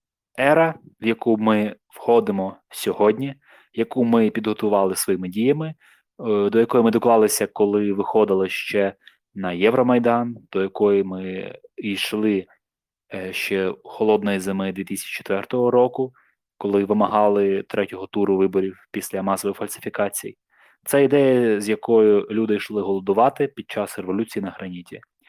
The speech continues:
І отже, наразі фінальна фаза, ми стика-, е, ми стикнулися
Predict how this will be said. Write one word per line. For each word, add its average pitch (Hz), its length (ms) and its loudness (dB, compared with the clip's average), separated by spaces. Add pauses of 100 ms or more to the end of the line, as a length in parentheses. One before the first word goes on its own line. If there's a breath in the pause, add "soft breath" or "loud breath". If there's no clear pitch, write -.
(280 soft breath)
І 110 60 0
отже, 107 260 4
наразі 135 580 0
фінальна 107 420 0
фаза, 135 540 0 (120)
ми 104 260 -4
стика-, 110 340 -6
е, 98 480 -8 (1300 soft breath)
ми 107 180 -4
стикнулися 107 920 -2